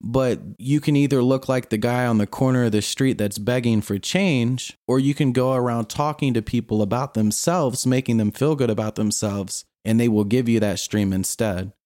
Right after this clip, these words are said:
And there's a big difference, I understand. When you send links to people, ten or twenty people at a time,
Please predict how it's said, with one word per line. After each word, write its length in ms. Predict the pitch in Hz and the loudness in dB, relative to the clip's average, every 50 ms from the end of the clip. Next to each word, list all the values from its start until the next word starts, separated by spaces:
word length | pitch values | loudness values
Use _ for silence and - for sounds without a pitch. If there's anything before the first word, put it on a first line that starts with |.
| _ | _
And 100 | - 113 | 0 0
there's 200 | 123 127 127 - | 2 2 2 2
a 40 | 135 | 0
big 220 | 131 190 208 170 135 | 2 0 0 0 0
difference, 420 | 147 147 139 - - 104 101 - | -2 -2 0 0 0 0 0 0
I 100 | 107 104 | 0 0
understand. 760 | 104 104 92 98 98 - - - 139 131 107 92 82 85 92 - _ - | 0 0 0 -2 -2 -4 -2 -2 -2 -2 -2 -4 -6 -8 -10 -12 _ -12
When 180 | - 110 120 120 | -6 -4 -2 0
you 100 | 120 117 | 0 0
send 360 | - - - 180 185 185 175 | -2 -2 0 0 2 2 2
links 400 | 165 151 156 156 139 - - - | 2 2 2 0 0 -2 -4 -6
to 120 | - 135 | -6 -6
people, 440 | 110 - 127 120 110 - 104 104 104 | -4 -2 -2 -2 -2 0 -2 -2 -2
ten 260 | - - - 135 131 | -2 -4 -2 -2 -2
or 80 | 127 120 | -2 -2
twenty 340 | - - - 131 131 127 123 | -4 -4 -4 -2 -2 -2 -2
people 360 | - 131 123 - - 110 110 | -2 -2 -4 -2 -2 -2 -2
at 80 | 104 | -2
a 80 | 104 104 | -2 -4
time, 540 | 104 - - 135 135 127 107 101 98 90 | -6 -6 -4 -4 -4 -2 -2 -2 -4 -6